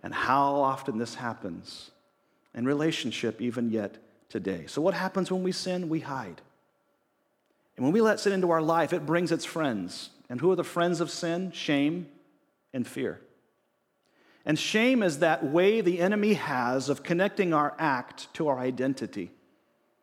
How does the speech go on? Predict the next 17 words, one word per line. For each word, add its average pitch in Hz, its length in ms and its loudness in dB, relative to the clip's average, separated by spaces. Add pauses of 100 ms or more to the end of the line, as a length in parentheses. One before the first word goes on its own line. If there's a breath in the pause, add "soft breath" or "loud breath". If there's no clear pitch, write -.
(380)
Yeah, 175 80 4
we're 202 160 4
all 214 100 4
broken 185 380 2
people. 170 280 2
We 190 120 2
have 151 120 0
done 160 200 2
wrong. 151 480 0 (680 loud breath)
But - 120 2
shame 220 500 4
turns 180 400 2
doing 175 400 2
wrong 143 300 2
into 139 360 0
being 117 600 0
wrong. 87 380 -14